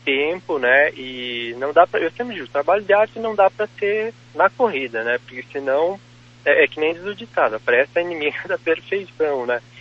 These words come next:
Então, por isso que eu venho aos pouquinhos aqui. O pessoal também, eh, que me conhece, mesmo o pessoal que não me conhece, que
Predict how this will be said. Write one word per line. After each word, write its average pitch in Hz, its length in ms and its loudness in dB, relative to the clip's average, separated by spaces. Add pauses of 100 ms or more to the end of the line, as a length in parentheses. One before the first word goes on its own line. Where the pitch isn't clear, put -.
(240)
Então, 147 340 -2
por 156 160 -8
isso 170 160 -8
que 185 60 0
eu 180 80 4
venho 165 240 0
aos 170 160 2
pouquinhos 175 580 -4
aqui. 208 400 -2 (320)
O 160 60 -8
pessoal 175 460 6
também, 185 480 2 (200)
eh, 147 180 2
que - 140 -8
me 143 120 -6
conhece, 156 760 4
mesmo 180 320 -2
o 202 40 -8
pessoal 202 340 4
que 202 100 -6
não 208 120 4
me 202 100 0
conhece, 165 420 4
que - 80 -20